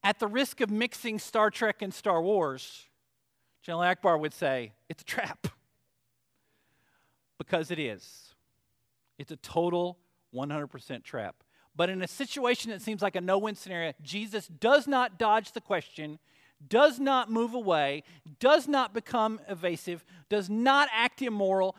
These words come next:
shows incredible character and says these words. Oh, sorry, the text says, "But Jesus perceived their malice and said, 'Why are you testing me, you hypocrites?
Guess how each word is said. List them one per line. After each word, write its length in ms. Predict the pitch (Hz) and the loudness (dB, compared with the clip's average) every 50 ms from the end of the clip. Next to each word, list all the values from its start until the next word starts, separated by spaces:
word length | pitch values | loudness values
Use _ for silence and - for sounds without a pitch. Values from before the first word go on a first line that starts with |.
| - - - _ | -14 -20 -20 _
shows 400 | - - - 254 233 220 214 - 254 - | -16 -2 2 2 2 2 2 -2 -8 -8
incredible 600 | 220 208 214 - - - 285 277 269 254 262 254 | -8 -8 -8 -8 0 2 4 4 4 2 0 -2
character 580 | - - - 233 226 220 208 - - 214 202 196 | -2 -2 0 2 2 2 0 -2 -6 -6 -4 -4
and 160 | 202 202 185 | -4 -6 -8
says 320 | - - 214 202 190 175 | -6 -4 -2 -2 -2 -4
these 240 | 170 196 208 196 156 | -6 -10 -10 -10 -6
words. 560 | 165 160 139 131 113 92 - - - - - _ _ _ _ _ _ _ _ _ _ _ _ _ _ _ _ _ _ _ _ _ _ _ _ _ _ _ _ _ _ _ _ _ _ _ _ _ - | -4 -2 -2 -2 -4 -8 -14 -20 -20 -20 -20 _ _ _ _ _ _ _ _ _ _ _ _ _ _ _ _ _ _ _ _ _ _ _ _ _ _ _ _ _ _ _ _ _ _ _ _ _ -16
Oh, 60 | 156 | -16
sorry, 300 | - - 156 135 117 113 - | -8 -4 -2 -2 -2 -4 -8
the 60 | - | -14
text 300 | - - 180 170 - - | -8 -8 -8 -8 -6 -8
says, 200 | 185 139 131 - _ _ _ _ | -8 -10 -10 -10 _ _ _ _
"But 180 | - 202 202 190 | -4 -4 -4 -4
Jesus 400 | - - 330 392 330 233 196 - | -2 -2 0 0 0 -2 -6 -8
perceived 440 | - 214 196 - - 226 220 190 196 | -10 -12 -12 -8 -8 -8 -4 -2 -2
their 100 | 185 180 | -2 0
malice 640 | 175 160 151 131 120 165 185 - - - - - _ _ _ _ _ _ _ _ _ _ _ _ _ | 0 0 0 0 -2 -4 -8 -10 -18 -20 -20 -20 _ _ _ _ _ _ _ _ _ _ _ _ _
and 140 | 180 185 180 | -10 -10 -8
said, 340 | - - 202 170 143 131 - _ _ _ _ _ _ _ | -4 -2 0 0 0 -2 -6 _ _ _ _ _ _ _
'Why 140 | _ 254 294 | _ 0 0
are 80 | 330 311 | 2 0
you 120 | 247 214 | 0 -4
testing 400 | - - 202 185 - - - 196 | -4 -4 -4 -4 -4 -6 -8 -6
me, 100 | 185 180 | -6 -6
you 140 | 170 160 147 | -6 -8 -8
hypocrites? 800 | 117 - 208 - - - 208 208 - - - - - - - | -8 -6 -8 -8 -6 -4 -4 -4 -4 -6 -14 -20 -20 -20 -20